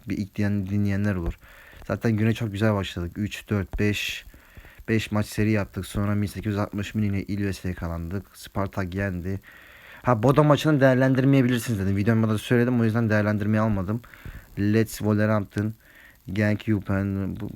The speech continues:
Celtic, C S K Moskova, Viborg'u söyledik. Ajax, e, Leverkusen, Racing Club söyledik. Kristal'i söyledik.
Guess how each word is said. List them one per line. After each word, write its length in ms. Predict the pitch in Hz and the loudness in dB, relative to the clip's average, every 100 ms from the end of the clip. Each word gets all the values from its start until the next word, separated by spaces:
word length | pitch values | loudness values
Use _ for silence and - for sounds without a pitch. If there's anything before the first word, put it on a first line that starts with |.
| - | -12
Celtic, 680 | - 113 107 87 - 101 - - - - - | -4 0 0 -2 -2 -4 -4 -14 -14 -14 -12
C 120 | - | -10
S 180 | 98 107 | -6 -6
K 160 | 101 104 | -4 -2
Moskova, 520 | 101 95 - 98 92 | -2 -4 -6 -4 -2
Viborg'u 400 | 104 101 98 90 | -2 0 -2 -4
söyledik. 580 | - 98 98 92 95 - - | -4 -2 -2 -4 -6 -8 -4
Ajax, 680 | 101 95 101 - - - - - - - - - - - - - - - - - | -2 -2 -4 -6 -14 -16 -20 -20 -20 -20 -20 -20 -20 -20 -20 -20 -20 -20 -20 -14
e, 40 | 60 | -10
Leverkusen, 920 | 64 90 101 104 104 107 98 98 92 | -6 -4 0 2 2 0 0 0 -2
Racing 560 | 92 - 104 95 110 - | -6 -2 -2 -2 -4 -2
Club 220 | 95 90 | -2 -2
söyledik. 440 | 101 92 87 95 | -2 -2 -4 -6
Kristal'i 440 | - 98 - 95 95 | -4 -6 -4 -4 -4
söyledik. 680 | - 90 87 104 107 - | -4 -4 -4 -6 -8 -12